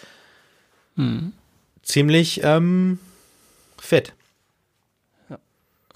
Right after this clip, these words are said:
Speaker 1: Und jetzt ist er bei seiner, äh,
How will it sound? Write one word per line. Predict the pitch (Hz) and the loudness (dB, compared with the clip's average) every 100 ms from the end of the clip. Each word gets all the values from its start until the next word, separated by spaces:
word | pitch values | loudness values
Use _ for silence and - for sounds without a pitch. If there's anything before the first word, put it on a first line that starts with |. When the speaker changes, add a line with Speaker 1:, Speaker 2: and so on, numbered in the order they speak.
| 135 | -2
Speaker 1:
Und | 127 | 0
jetzt | 123 - | 0 -2
ist | 127 | 0
er | 127 | 0
bei | 117 120 | 2 0
seiner, | 117 117 110 110 110 117 - - - - - - - _ _ _ _ | 2 0 0 0 -2 -4 -10 -20 -20 -20 -20 -20 -20 _ _ _ _
äh, | - 120 110 113 | -6 -2 -2 -4